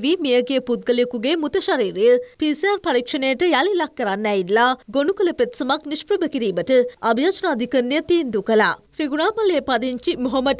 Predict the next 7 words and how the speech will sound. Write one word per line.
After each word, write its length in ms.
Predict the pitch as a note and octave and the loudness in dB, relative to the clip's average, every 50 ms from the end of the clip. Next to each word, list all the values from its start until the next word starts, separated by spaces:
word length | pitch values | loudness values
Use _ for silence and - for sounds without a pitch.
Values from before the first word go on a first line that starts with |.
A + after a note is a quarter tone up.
| - - | -4 -6
ඊබ්‍රා 380 | B3 B3+ B3 G#3 G3 B3+ C4 D#4 F4+ | -4 -4 -4 -2 0 0 0 2 2
ලෙබ්බේ 340 | D#4 B3 A#3 G3+ G3+ C4 C4+ C#4 | 0 -2 -2 -2 -4 -4 -2 -2
මොහොමඩ් 440 | C4 C4+ C#4 F4 D#4+ F4 F4 - D#4+ D#4+ | -2 -2 -2 -2 -2 -2 -4 -4 -2 -2
හකිම් 320 | D#4 D4+ - D4+ C4+ B3+ | -2 0 0 -2 -2 -2
නැමැත්තා 460 | A#3 G3+ F3+ F3 E3+ - - B3 A#3+ C4 C4 C4 - _ | -2 -2 -2 -4 -6 -4 0 0 0 0 0 -4 -12 _
මෙම 200 | - B3 C4+ C#4 G4+ A4 | -2 -2 0 0 0 0
පෙත්සම 400 | - C#4 C4+ - - D4+ C4+ D#4 | 0 -4 -4 -2 -4 -2 0 0